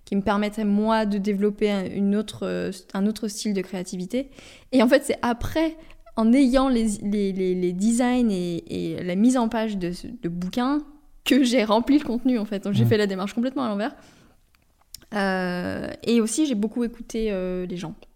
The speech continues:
Speaker 1: euh, qui m'ont dit ce qu'ils avaient envie de voir, et et cetera.
Speaker 2: C'est-à-dire, t'as fait des
Speaker 1: Et
Speaker 2: sondages,
Speaker 1: ça
Speaker 2: t'as,
Speaker 1: m'a
Speaker 2: c'était par des discussions, c'est des sondages, euh
Speaker 1: Non, y a,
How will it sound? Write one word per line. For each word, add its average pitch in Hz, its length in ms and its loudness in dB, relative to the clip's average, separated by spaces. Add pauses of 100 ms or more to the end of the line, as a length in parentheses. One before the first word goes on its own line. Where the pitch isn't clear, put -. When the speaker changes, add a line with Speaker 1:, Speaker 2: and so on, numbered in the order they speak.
(1040)
Speaker 1:
euh, 180 440 -6
qui 190 260 -6
m'ont 180 180 -2
dit 180 180 -4
ce - 80 -10
qu'ils 202 140 -6
avaient 190 120 -4
envie 175 180 -6
de 170 60 -10
voir, 208 440 -4
et 185 240 -4
et 190 80 -6
cetera. 196 420 -8 (380)
Speaker 2:
C'est-à-dire, 123 220 0
t'as 131 100 0
fait 127 140 0
des 120 60 4
Speaker 1:
Et 120 40 2
Speaker 2:
sondages, 123 400 0
Speaker 1:
ça - 80 -4
Speaker 2:
t'as, 127 60 2 (140)
Speaker 1:
m'a 117 80 0
Speaker 2:
c'était - 200 -4
par 113 160 2
des 117 80 2
discussions, 123 640 0
c'est 131 100 0
des 113 100 2
sondages, 123 600 0
euh 117 260 4 (640)
Speaker 1:
Non, 202 240 2
y 202 100 2
a, 185 60 0